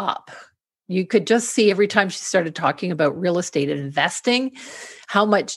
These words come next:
joy that brought to her. So if you can identify a particular interest or passion, not only will it bring that joy back into your business, but it's gonna help you so much.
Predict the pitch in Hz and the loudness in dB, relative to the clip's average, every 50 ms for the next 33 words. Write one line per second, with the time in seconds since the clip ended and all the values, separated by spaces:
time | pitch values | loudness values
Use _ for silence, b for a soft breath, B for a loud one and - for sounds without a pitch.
0 | 180 156 135 - 202 208 202 170 147 127 131 135 139 135 - 117 - 147 135 156 | -6 -6 0 2 4 4 4 4 4 2 2 0 -2 -4 -6 -4 -2 0 0 0
1 | - - 208 - - 151 139 - - - - - 156 - - - - - - - | -2 -6 -6 -2 2 2 2 2 0 -4 -8 -8 -6 -4 -4 -4 -4 -6 -8 -16
2 | b b b b b b b b b b b - - 254 254 254 254 254 - 254 | b b b b b b b b b b b 2 4 6 8 8 6 4 4 2
3 | 302 339 - - 339 311 247 220 202 160 - - 220 214 233 226 - 247 185 - | 2 2 2 2 2 4 4 2 2 2 2 4 4 4 4 2 0 -2 0 2
4 | - 170 139 131 151 156 - 175 170 - 175 - - 233 226 - 214 196 170 - | 4 4 4 4 4 2 0 -4 -6 -6 -8 -6 -4 -4 -2 0 0 0 0 0
5 | - 208 214 226 220 - 226 208 - - - - 196 - - - - 196 190 208 | 0 0 -2 -2 0 0 0 0 0 -4 -8 -8 -8 -10 -6 -2 2 4 4 4
6 | 220 - - 180 123 127 160 185 196 233 302 330 285 277 269 294 311 285 247 214 | 2 0 0 -2 -2 -2 -2 0 2 4 4 4 4 4 2 2 2 2 2 2
7 | 185 165 185 185 180 180 160 - - - 196 196 190 180 175 156 139 - 214 147 | 2 2 0 2 2 2 2 0 0 0 2 2 2 4 2 2 2 0 -2 -6
8 | - - 190 165 165 160 160 165 160 - - 139 143 - - 185 165 156 - 160 | -2 0 2 4 6 6 4 4 2 0 0 -2 -2 -2 -4 -6 -6 -4 -2 0
9 | 143 139 131 135 143 147 165 - 269 294 330 320 - - B B 226 220 B B | 0 0 0 0 0 0 0 2 2 2 2 2 0 -4 B B -16 -16 B B
10 | B B B _ - 180 180 165 - - 165 143 135 131 - 151 151 147 - 139 | B B B _ 0 0 2 0 0 -2 -2 0 0 0 2 0 0 0 -2 -6
11 | 135 139 - - 143 - - - - - - - - | -6 -4 -2 -2 -2 -2 -4 -8 -14 -14 -14 -14 -14